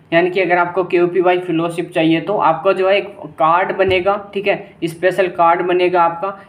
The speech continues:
यानी कि जितने भी देश की laboratories है, अच्छी अच्छी laboratories है, national laboratories है, आप वहाँ पे जा सकते हैं, research कर सकते हैं, आपको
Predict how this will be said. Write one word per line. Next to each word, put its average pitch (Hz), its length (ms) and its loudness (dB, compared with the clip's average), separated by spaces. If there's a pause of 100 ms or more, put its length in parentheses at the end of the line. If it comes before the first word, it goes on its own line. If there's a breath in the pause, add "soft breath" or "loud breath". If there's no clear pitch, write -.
यानी 165 140 0
कि 165 120 -8
जितने 170 440 -2
भी 208 140 -2
देश 180 320 0
की 196 100 -2
laboratories 175 720 -2
है, 185 60 0
अच्छी 185 300 0
अच्छी 180 160 -2
laboratories 170 680 0
है, 180 120 2
national 175 440 -4
laboratories 170 600 -2
है, 185 140 -2 (260 loud breath)
आप 175 240 0
वहाँ 165 180 4
पे 175 160 0
जा 175 200 2
सकते 185 320 -4
हैं, 202 160 2
research 180 480 0
कर 185 160 2
सकते 190 340 -4
हैं, 196 380 -2 (220 loud breath)
आपको 170 300 0